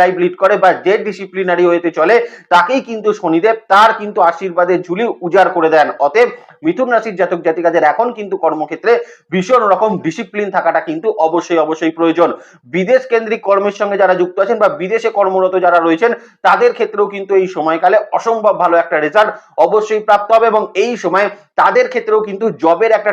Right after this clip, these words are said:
ট্রান্সফরমেশন আমরা কিন্তু অবশ্যই, অবশ্যই দেখতে পারবো। অতএব সব দিক বিচার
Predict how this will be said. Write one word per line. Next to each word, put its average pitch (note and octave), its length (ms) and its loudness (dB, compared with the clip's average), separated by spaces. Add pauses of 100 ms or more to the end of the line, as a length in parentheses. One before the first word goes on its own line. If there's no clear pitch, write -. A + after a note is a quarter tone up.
ট্রান্সফরমেশন F3+ 600 0 (120)
আমরা F#3+ 240 2
কিন্তু F3+ 260 -4
অবশ্যই, D#3+ 360 -2
অবশ্যই G3 300 -2 (360)
দেখতে F#3+ 300 0
পারবো। F3+ 240 4 (240)
অতএব G#3 220 2 (380)
সব F#3 120 4 (100)
দিক C4 120 -4 (100)
বিচার G#3+ 200 0